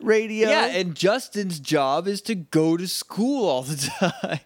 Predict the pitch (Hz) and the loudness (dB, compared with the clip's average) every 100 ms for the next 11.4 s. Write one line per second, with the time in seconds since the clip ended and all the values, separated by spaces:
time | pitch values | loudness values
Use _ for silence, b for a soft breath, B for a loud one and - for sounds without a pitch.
0 | - 277 294 269 - 226 - - 285 294 | -2 0 0 -6 -6 -4 -4 -4 -4 -2
1 | 339 403 381 349 330 262 B B 208 302 | -2 -2 -2 -2 -2 -6 B B 0 0
2 | 269 277 220 226 226 349 349 - 294 233 | 2 0 2 2 4 0 -2 0 0 0
3 | 220 240 202 208 202 170 165 147 143 127 | 0 2 0 -2 0 0 0 -2 0 -2
4 | 131 113 - 123 98 127 151 139 - 117 | -2 -4 -2 -2 -2 -4 -4 -4 -6 -8
5 | 76 - _ 208 220 135 - _ b - | -12 -18 _ -2 0 0 -6 _ b -2
6 | 214 247 214 202 139 - - 202 190 - | -2 0 2 2 0 -2 0 2 0 -2
7 | - 240 311 - 254 233 - 160 123 123 | 0 2 0 -2 0 0 0 0 0 -4
8 | - b b b b _ - 165 196 208 | -12 b b b b _ -8 0 2 2
9 | 180 - - 226 220 170 202 214 190 190 | 0 -2 -2 0 0 0 2 2 2 0
10 | 208 269 302 - 208 220 202 190 165 - | 0 -4 -6 -4 -2 0 -2 -2 -4 0
11 | 170 190 220 226 | 0 0 -2 -6